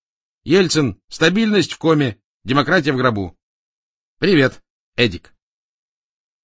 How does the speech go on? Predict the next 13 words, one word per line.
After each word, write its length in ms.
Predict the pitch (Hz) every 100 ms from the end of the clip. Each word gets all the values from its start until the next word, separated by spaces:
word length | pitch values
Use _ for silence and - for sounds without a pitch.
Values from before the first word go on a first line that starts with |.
| _ _ _
«Для 420 | 117 - - 113 117
Чубайса 640 | - 117 113 104 - 101
слабовато 640 | - 104 101 104 90 -
они 160 | 85 82
придумали», — 600 | 78 87 82 78 73 67 _ _
сказал 380 | - 92 87 85
Татарский, 520 | 85 - 107 - 98
поворачиваясь 680 | - 82 90 87 - 85 -
к 80 | -
Марковину. 560 | 87 - 76 73 - _ _ _ _ _ _ _ -
«А 100 | -
коммунисты 440 | 139 143 131 -
где?» 260 | 117 107